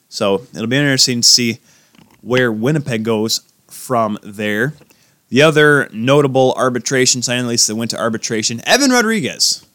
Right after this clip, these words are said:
of the Buffalo Sabres signing a one-year contract worth two million dollars. Evan Rodriguez, a little bit under the radar, and extremely,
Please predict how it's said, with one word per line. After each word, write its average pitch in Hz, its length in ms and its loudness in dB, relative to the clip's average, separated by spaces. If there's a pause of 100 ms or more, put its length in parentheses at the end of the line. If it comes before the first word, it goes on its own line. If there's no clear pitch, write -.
of 101 80 -20
the 104 60 -14
Buffalo 113 340 0
Sabres 123 440 0
signing 120 260 -2
a 110 140 -2
one-year 117 800 -4
contract 113 680 -4 (480)
worth 120 320 -4 (460)
two 277 320 6 (500)
million 113 560 2
dollars. 123 460 4
Evan 240 200 0
Rodriguez, 147 540 2 (1160)
a - 20 -12
little 214 160 2
bit 254 120 6
under 185 200 6
the 135 120 2
radar, 120 600 4 (580)
and 170 140 0
extremely, 233 1600 4